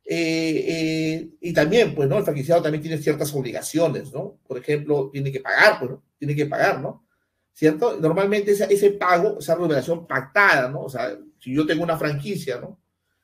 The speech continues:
Por ejemplo, aquí en el Perú, ¿no? Llamemos Domino Pizza, qué sé yo, Kentucky Fried Chicken, qué sé yo.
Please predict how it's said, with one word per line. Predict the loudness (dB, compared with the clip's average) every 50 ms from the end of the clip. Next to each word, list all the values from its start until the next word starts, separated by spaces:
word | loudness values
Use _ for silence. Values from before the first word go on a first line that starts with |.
| _ _ _ _ _ _ _ _ _
Por | -8 -6 -6
ejemplo, | -2 0 0 0 0 -2 -6
aquí | -6 -4 -4 -4
en | -2
el | 0
Perú, | 0 4 6 6 6 6 2
¿no? | -2 -8 -10 -12 -8
Llamemos | -4 -4 -2 0 0 -2 -2 -2 -2 -2
Domino | -4 -4 -4 -4 -6 -4 -2
Pizza, | -2 -2 -2 -2 -4 -6 -8 -12 -14 -12
qué | -12 -12
sé | -10 -6 -4
yo, | -4 -4 -4
Kentucky | -6 -6 -4 -4 -4 -4 -6 -6
Fried | -6 -6 -6 -8
Chicken, | -10 -14 -16 -16 -12 _
qué | -10 -8
sé | -6 -4 -4
yo. | -4 -6